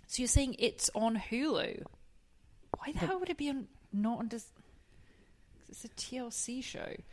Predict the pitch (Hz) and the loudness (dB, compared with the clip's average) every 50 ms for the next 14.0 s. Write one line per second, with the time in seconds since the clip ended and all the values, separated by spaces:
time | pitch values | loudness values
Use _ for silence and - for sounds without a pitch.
0 | - - - - - - - 214 226 233 226 233 - - 185 175 - 185 175 160 | -18 -20 -20 -20 -8 0 4 6 6 6 6 4 2 2 0 0 0 0 2 2
1 | - - 170 165 - - 196 190 - 180 170 202 196 - - 220 - - 220 208 | 2 0 0 -2 -2 -4 -4 -4 -2 -2 -2 -2 -2 0 0 -2 -2 -2 -2 -2
2 | 190 - 196 214 202 196 185 180 180 - 226 240 247 247 247 220 196 - - 208 | -2 0 0 2 4 4 2 2 0 -2 -2 2 4 4 4 2 0 -4 -2 0
3 | 196 196 202 202 196 220 226 240 247 - - - - - - - - - - - | 2 2 2 0 0 0 0 0 0 -2 -2 -4 -4 -6 -10 -16 -20 -20 -10 -2
4 | 190 185 208 202 202 196 196 190 196 - - 185 180 180 175 170 175 175 151 - | 4 6 8 8 8 8 6 4 2 2 4 6 6 6 6 4 0 -2 -4 -6
5 | - - - 175 165 160 160 - - 196 185 175 170 - - - - - - - | -12 -8 -6 -4 -4 -4 -6 -6 -2 -2 -2 -2 -2 -6 -10 -12 -16 -20 -20 -10
6 | - 202 190 180 165 202 208 208 - - - - - 226 214 196 196 190 - - | -2 0 0 2 4 4 4 4 4 0 -4 -2 0 2 4 4 4 2 4 6
7 | 185 180 180 175 175 175 175 170 165 - - - - - - - 202 196 190 165 | 8 8 8 8 6 2 -2 -4 -6 -6 -4 0 0 2 4 4 4 4 4 2
8 | 170 175 175 - - - - - - - - _ _ - - _ _ _ _ - | 2 2 2 2 0 -2 -4 -8 -14 -20 -20 _ _ -20 -20 _ _ _ _ -20
9 | - - - - - - - - - - - - - - - - - 226 226 - | -20 -20 -20 -20 -20 -20 -20 -20 -20 -20 -20 -20 -20 -18 -2 6 6 6 8 8
10 | 233 220 196 - 233 233 208 202 247 254 269 277 285 269 269 262 220 240 - - | 6 4 4 4 4 2 4 4 6 6 6 6 8 8 6 6 6 4 2 2
11 | 220 247 254 277 302 294 269 226 254 302 339 - - - - - 208 - - - | 2 2 2 2 2 2 2 4 6 6 6 6 6 0 -2 -2 -2 -2 -2 0
12 | - 285 294 302 277 - - 254 262 240 - 240 214 196 220 214 220 214 208 196 | 2 4 6 6 4 2 2 0 0 2 2 0 2 2 2 2 4 2 0 2
13 | 196 185 170 165 - - - 185 165 - - - 160 147 - - - - - - | 2 2 2 2 0 0 2 2 2 2 0 -4 -12 -16 -16 -18 -20 -20 -16 -16